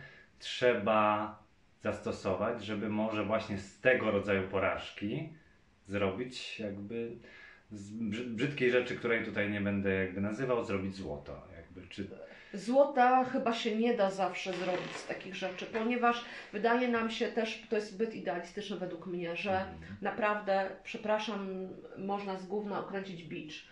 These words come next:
Speaker 2: Nie, nie, nie. Można coś ukręcić, ale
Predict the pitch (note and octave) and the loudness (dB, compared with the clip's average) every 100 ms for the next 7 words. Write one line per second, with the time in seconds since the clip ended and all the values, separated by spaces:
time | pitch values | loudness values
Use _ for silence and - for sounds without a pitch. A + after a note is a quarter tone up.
0 | - - A3 B3 B3+ A#3 F#3+ - - - | -18 -6 0 2 2 2 2 -2 -6 -8
1 | F#3 G3 - A3 A3+ C#4 C#4 B3 F#3+ - | -6 -6 -6 2 6 8 8 6 2 4
2 | A#3 A#3+ A#3 A#3 A#3+ A#3 - - G#3 G#3 | 2 2 4 6 6 2 -4 0 4 4
3 | G3+ | 4